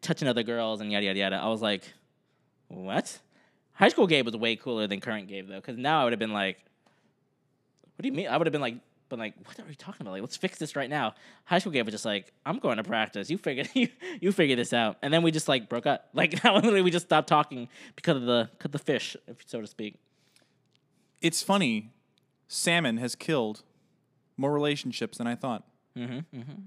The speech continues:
Speaker 1: That's
Speaker 2: I would,
Speaker 1: true.
Speaker 2: I would never, literally never in a million years would I have thought that.
Speaker 1: Yeah, it's
Speaker 2: But we, we had very
Speaker 1: not my
Speaker 2: similar
Speaker 1: proudest
Speaker 2: things.
Speaker 1: moment, but
Speaker 2: But it, it was high s-, I mean, it, it's high school.
Speaker 1: Yeah.
Speaker 2: There's, there's so many things that you really,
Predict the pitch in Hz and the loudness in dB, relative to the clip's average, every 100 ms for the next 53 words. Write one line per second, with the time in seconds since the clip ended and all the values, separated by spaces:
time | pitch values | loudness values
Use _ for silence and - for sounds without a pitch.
0 | 208 _ _ - 139 147 147 147 143 156 | -18 _ _ -8 -2 0 2 2 2 0
1 | 143 160 175 156 170 202 240 196 135 135 | 2 2 4 2 4 4 4 2 2 2
2 | 156 151 123 123 107 107 101 90 90 82 | 2 2 2 0 0 0 -2 -4 -6 -8
3 | 82 - 139 185 165 151 151 156 185 208 | -8 -8 -2 0 0 -6 0 2 6 4
4 | 185 208 220 180 180 202 147 135 151 139 | 6 4 4 6 4 6 6 8 6 4
5 | 123 143 101 - - 98 _ - 262 262 | 0 -2 -2 -8 -12 -14 _ -2 2 4
6 | 269 226 - - 180 139 - 180 175 170 | 4 4 0 0 0 0 -2 0 0 -2
7 | 165 147 117 - 120 113 113 - 120 98 | -2 -2 -4 -2 0 2 0 -2 -4 -2
8 | 127 143 143 147 147 - 190 196 196 185 | 2 4 4 4 2 6 6 6 2 0
9 | 143 131 131 123 - 120 117 113 107 - | 2 2 2 -2 -2 0 2 2 0 -4
10 | 123 123 131 131 127 120 | -4 0 2 2 0 -4